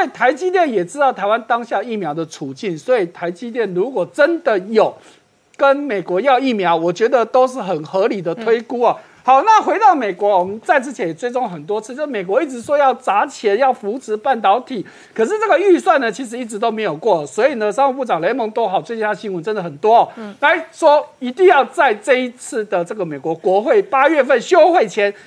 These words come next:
Speaker 1: 要赶快把这个预算通过，因为五百二十亿呢，只是一个引子，重点是后面可以带，带动大概有一千五百亿美元的投资，而且美国在这未来几年打算盖七到十座的晶片厂，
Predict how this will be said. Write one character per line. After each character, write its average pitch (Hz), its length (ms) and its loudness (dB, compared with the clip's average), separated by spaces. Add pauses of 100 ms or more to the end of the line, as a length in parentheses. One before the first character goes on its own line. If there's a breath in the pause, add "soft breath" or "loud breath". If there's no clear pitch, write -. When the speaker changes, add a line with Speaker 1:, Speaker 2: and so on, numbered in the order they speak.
(140 loud breath)
Speaker 1:
要 359 180 4
赶 180 260 -2
快 269 160 2
把 180 160 -2
这 208 100 -8
个 247 100 -2
预 233 200 -6
算 190 240 -2
通 208 180 -6
过， 208 160 0
因 294 120 -4
为 339 140 2 (240 loud breath)
五 359 220 4
百 294 160 4
二 302 160 6
十 247 220 -4
亿 285 160 -4
呢， 220 160 -2
只 185 260 -8
是 220 360 -6
一 214 160 -10
个 208 260 -2
引 180 220 -2
子， 160 260 -4 (100)
重 349 240 4
点 175 220 -4
是 208 180 -6
后 269 240 4
面 254 220 -2
可 240 140 -6
以 180 80 0
带， 214 280 0 (460 soft breath)
带 330 180 4
动 240 300 0
大 254 180 0
概 226 140 0
有 160 140 -2
一 262 120 -8
千 233 260 -6
五 220 120 -6
百 185 180 -2
亿 214 140 -6
美 170 160 -4
元 143 160 -8
的 160 120 -6
投 170 280 -4
资， 214 220 -4
而 208 120 -2
且 220 140 -4
美 160 220 -8
国 165 180 -6
在 233 240 0
这 254 220 -2
未 254 160 2
来 180 120 0
几 170 180 -14
年 151 200 -10 (240 soft breath)
打 202 240 2
算 240 240 0
盖 226 240 2
七 - 340 -10
到 254 280 2
十 180 300 -12
座 220 280 -2
的 180 160 -4
晶 247 320 -6
片 214 260 -4
厂， 165 160 -4